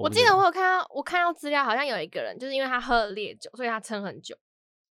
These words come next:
Speaker 2: 就是他们船上的一个，我记得是面包师傅。嗯。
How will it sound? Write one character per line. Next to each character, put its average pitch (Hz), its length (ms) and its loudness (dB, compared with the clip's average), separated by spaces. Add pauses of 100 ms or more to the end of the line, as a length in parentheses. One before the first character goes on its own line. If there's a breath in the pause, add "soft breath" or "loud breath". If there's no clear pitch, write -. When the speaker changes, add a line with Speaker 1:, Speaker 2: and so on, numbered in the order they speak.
(140)
Speaker 2:
就 160 120 -4
是 160 120 -2
他 151 120 0
们 113 300 0
船 117 240 -2
上 139 160 0
的 104 100 0
一 104 60 -2
个， 95 160 -4
我 98 80 -6
记 120 80 -2
得 110 80 -2
是 110 80 -4
面 117 180 -2
包 98 200 -6
师 87 180 -10
傅。 - 260 -16 (640)
嗯。 117 140 -10